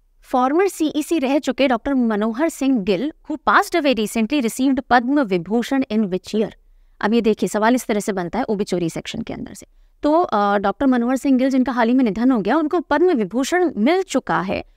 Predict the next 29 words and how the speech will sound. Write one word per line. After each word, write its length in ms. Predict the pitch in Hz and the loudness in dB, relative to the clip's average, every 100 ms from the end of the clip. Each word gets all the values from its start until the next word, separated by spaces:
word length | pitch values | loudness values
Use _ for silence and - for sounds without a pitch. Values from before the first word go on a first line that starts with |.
| _ - | _ 0
कौन 180 | 320 | 2
से 160 | 359 392 | 2 -2
साल 340 | - 233 285 | -2 0 4
में 120 | 359 294 | 4 4
मिला 220 | 214 175 | 2 -2
है, 140 | 190 | 0
ये 60 | 202 | 0
आपसे 260 | 151 - 453 | -2 -8 -8
पूछा 240 | 214 - - | -6 -6 -10
जा 120 | - | -12
रहा 120 | - | -14
है। 60 | - _ _ - | -16 _ _ -2
वन 160 | 226 294 | 2 4
डे 80 | 339 | 4
एग्जाम 280 | 254 247 | 4 4
के 100 | 233 | 2
अंदर 160 | 247 240 | 2 2
usually 300 | 233 214 233 | 0 0 0
साल 200 | 220 196 | 0 0
वगैरह 220 | 202 190 | 0 -2
से 120 | 190 | -2
रिलेटेड 320 | 214 180 170 185 | -2 -2 -2 -4
क्वेश्चन 300 | 170 269 427 - | -4 -2 -2 -2
देख 220 | 165 - | -4 -4
लिए 140 | 117 | -8
जाते 280 | - - - | -8 -14 -18
हैं, 60 | - _ - | -20 _ -2
ठीक 140 | |
है। 80 | 254 | 0